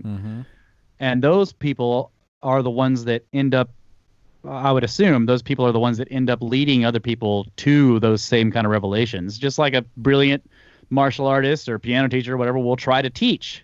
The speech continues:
Speaker 1: Mm-hmm.
Speaker 2: You always, you know, somebody who has a h-, enormous skill like that, they do a lot of quote unquote performing, but they also end up having a school.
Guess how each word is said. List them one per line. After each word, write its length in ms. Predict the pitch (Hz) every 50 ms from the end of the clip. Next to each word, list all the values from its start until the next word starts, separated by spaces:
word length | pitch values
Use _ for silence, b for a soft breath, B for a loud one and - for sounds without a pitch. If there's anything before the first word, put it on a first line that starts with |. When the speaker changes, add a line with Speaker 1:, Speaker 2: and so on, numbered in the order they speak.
| _ _ _ -
Speaker 1:
Mm-hmm. 360 | 117 104 95 101 98 98 104 117 _ _ _ _ -
Speaker 2:
You 180 | 131 135 139
always, 280 | 143 175 190 196 185 160
you 180 | 175 147 151 151
know, 140 | 147 131
somebody 260 | 120 - 190 190 190 175
who 80 | 160
has 160 | 151 139 117
a 60 | 127 120
h-, 200 | 107 - - - -
enormous 360 | 147 143 135 151 170 156 135
skill 200 | - - 165 175 170
like 200 | 135 117 113 117
that, 160 | 120 113 107
they 140 | 113 127 127
do 120 | 135 139
a 40 | 131
lot 160 | 123 127 123
of 100 | 120 113 - - _ _ _ _ _
quote 160 | - - 147 131
unquote 240 | 120 143 135 117
performing, 680 | - 117 107 - - 170 202 214 180 139 113 110 127 147 - _ _ _ _ _ _ _ _ _
but 200 | - 123 117 113
they 120 | 120 123 123
also 360 | 123 135 165 160 - 139 123
end 200 | 120 113 113 110
up 160 | 113 110 - _ _ _ _ _ _ _
having 260 | - 110 113 110 98
a 60 | 95
school. 600 | - - - - 208 208 156 113 90 - - -